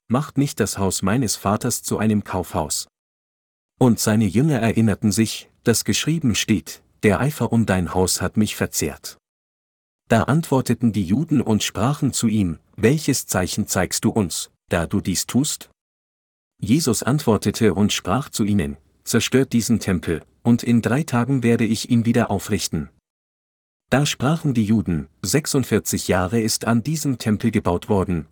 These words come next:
und du willst ihn in drei Tagen wieder aufrichten?“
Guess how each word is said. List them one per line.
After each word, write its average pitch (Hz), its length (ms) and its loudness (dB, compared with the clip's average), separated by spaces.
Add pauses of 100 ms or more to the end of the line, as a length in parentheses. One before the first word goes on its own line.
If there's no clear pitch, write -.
(140)
und 117 240 2
du 131 120 2
willst 143 340 0
ihn 120 140 2
in 107 240 2
drei 117 240 -2
Tagen 113 400 0
wieder 98 260 0
aufrichten?“ 101 640 -4